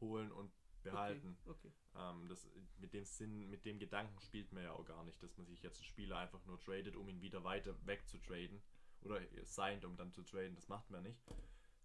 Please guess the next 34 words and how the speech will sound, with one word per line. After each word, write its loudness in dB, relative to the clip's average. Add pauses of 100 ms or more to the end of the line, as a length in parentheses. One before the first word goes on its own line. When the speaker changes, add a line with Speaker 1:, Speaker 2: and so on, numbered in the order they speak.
(120)
Speaker 2:
Aber 0
so 0
ein 0
Anthony 6
Miller-Typen, 2 (360)
Speaker 1:
Ja, 8
Speaker 2:
ähm, 6
Speaker 1:
ein 8
Speedster 4
Speaker 2:
ja. 6
Speaker 1:
einfach. 2
Das -4
wär 6
so, 4
selbst 4
ein -2
John 4
Ross 4 (880)
Speaker 2:
Würde 6
klappen. -4 (140)
Speaker 1:
würde 4
da, 8
glaub 4
auch 4 (300)
gut, -2
einfach 4
nur 2
wegen 2
der 2
Geschwindigkeit 2
ein -2
bisschen -2
was -2
reinbringen. 0